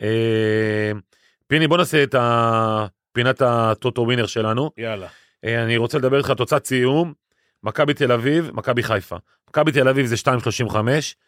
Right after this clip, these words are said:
Speaker 1: במקרה של איקס, שלוש נקודה אחת, מכבי חיפה, שתיים שלושים וחמש. זאת אומרת, זה ממש, אה, even, הטוטו.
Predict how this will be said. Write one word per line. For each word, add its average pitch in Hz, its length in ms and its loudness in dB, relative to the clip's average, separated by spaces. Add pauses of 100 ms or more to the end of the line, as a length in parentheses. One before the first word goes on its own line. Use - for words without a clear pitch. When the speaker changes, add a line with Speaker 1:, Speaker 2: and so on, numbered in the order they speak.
(280)
Speaker 1:
במקרה 113 300 -4
של - 180 -2
איקס, - 320 -6
שלוש 117 340 0
נקודה 110 340 0
אחת, 147 360 2 (460)
מכבי 143 360 2
חיפה, 170 360 2
שתיים 147 240 0
שלושים 135 260 -2
וחמש. 117 400 -2 (260)
זאת - 100 -14
אומרת, 127 200 0
זה 123 60 0
ממש, 135 300 0
אה, 160 140 4
even, 127 300 0 (760)
הטוטו. 98 400 -6